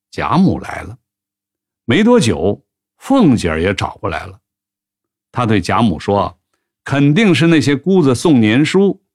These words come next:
或者来要年例、香例银子，老祖宗才跑到这儿躲债来了。”姑子是寺庙里的尼姑，年书是以前过年过节的时候一种向神祈福的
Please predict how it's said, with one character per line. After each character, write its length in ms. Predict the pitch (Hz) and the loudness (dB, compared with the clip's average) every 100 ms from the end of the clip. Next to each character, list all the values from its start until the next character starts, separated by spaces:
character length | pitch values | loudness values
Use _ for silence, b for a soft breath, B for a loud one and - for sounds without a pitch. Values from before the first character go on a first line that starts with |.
| _ _ | _ _
或 220 | - 202 120 | -4 0 0
者 80 | |
来 160 | 101 104 | 0 0
要 220 | 170 131 | 2 2
年 320 | 110 95 127 | 0 0 0
例、 280 | 196 120 - _ _ | 2 0 -4 _ _
香 400 | - - 196 196 | -12 -4 -2 2
例 180 | 185 104 | 2 0
银 240 | 87 113 151 | 0 0 0
子， 220 | 92 - _ _ _ | -4 -8 _ _ _
老 300 | 107 107 139 | -2 0 0
祖 200 | 113 85 | -2 -4
宗 160 | 90 107 | -2 -2
才 140 | 123 | -2
跑 260 | 120 95 80 | -4 -6 -6
到 120 | - | -4
这 100 | 123 | -4
儿 240 | - - _ _ | -4 -8 _ _
躲 240 | 90 71 - | -8 -8 -8
债 260 | 175 135 78 | -6 -6 -8
来 200 | - - | -16 -20
了。” 120 | - - _ _ _ _ _ _ | -20 -20 _ _ _ _ _ _
姑 320 | 233 262 240 | 2 2 2
子 320 | 113 78 - _ _ _ | 0 -4 -8 _ _ _
是 160 | - 113 | -6 -4
寺 240 | - - | -4 0
庙 240 | 127 127 90 | 2 2 -2
里 100 | 80 | -6
的 120 | 80 | -12
尼 240 | 82 90 | -8 -6
姑， 340 | 117 147 143 - _ _ _ _ _ _ _ | -2 0 -2 -4 _ _ _ _ _ _ _
年 260 | 110 120 190 | -2 0 0
书 400 | 226 240 220 _ _ _ _ _ _ _ | 0 -2 -2 _ _ _ _ _ _ _
是 160 | - 156 | -4 0
以 160 | 110 | 0
前 240 | 98 117 147 | 0 0 2
过 220 | 190 123 | 2 2
年 320 | 95 117 160 | 2 0 0
过 180 | 165 117 | 0 0
节 200 | 95 120 | 0 0
的 100 | 180 | 0
时 160 | 101 | -2
候 260 | 87 85 82 _ _ _ _ | -4 -8 -10 _ _ _ _
一 160 | 170 | -2
种 340 | 104 90 90 - | 0 -2 -2 -6
向 300 | - 160 120 | -8 -2 -2
神 360 | 104 - 123 196 | -2 0 2 0
祈 300 | - - 80 | -2 -6 -6
福 260 | - 107 | -6 -4
的 140 | 139 | -2